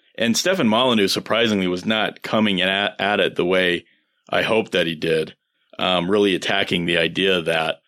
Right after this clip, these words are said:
if it's true that the only way to protect your kid,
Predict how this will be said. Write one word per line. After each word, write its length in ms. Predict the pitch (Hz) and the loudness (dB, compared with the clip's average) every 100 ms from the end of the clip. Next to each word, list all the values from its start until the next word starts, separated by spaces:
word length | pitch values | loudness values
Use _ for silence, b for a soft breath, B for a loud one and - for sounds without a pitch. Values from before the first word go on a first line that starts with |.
| _ _ _ | _ _ _
if 200 | - - | -4 0
it's 200 | 131 95 | 0 -2
true 640 | - - 147 135 113 95 - _ _ _ _ | -4 -2 0 2 2 0 -2 _ _ _ _
that 160 | - 101 | -2 0
the 120 | 110 | 0
only 220 | 139 147 | 2 2
way 200 | 117 107 | 2 2
to 60 | 101 | 0
protect 420 | 95 - 110 - | -2 -2 -2 -2
your 100 | 101 | -4
kid, 600 | - 131 110 90 85 | -2 0 2 2 0